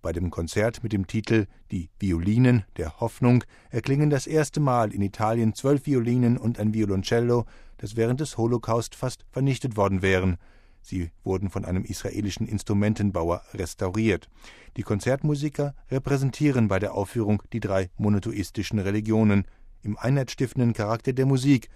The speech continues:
soll ihre Harmonie ausgedrückt werden. Gespielt werden unter anderem Antonio Vivaldi und Ludwig van Beethoven.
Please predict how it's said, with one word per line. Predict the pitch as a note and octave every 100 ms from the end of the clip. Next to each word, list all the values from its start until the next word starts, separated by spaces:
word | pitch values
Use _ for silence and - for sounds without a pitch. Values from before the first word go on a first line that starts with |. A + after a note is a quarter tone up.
| -
soll | - G2 F#2+
ihre | A#2 B2+ G#2+
Harmonie | G2+ G#2+ G2 F2+ F#2 -
ausgedrückt | - A2 - A#2 E2+ -
werden. | C#2+ - - - - - - - - -
Gespielt | - G2 F3 C3
werden | A2+ G#2+ A2
unter | G2+ G2 G#2
anderem | G#2 G2+ G#2 F#2+ -
Antonio | G#2+ G2 G2 G2 F#2+
Vivaldi | G2 G2+ G#2+ A2 A2+
und | G#2 F#2+ - -
Ludwig | F#2+ - G2
van | G#2 G#2
Beethoven. | A#2 A2+ - E2 D#2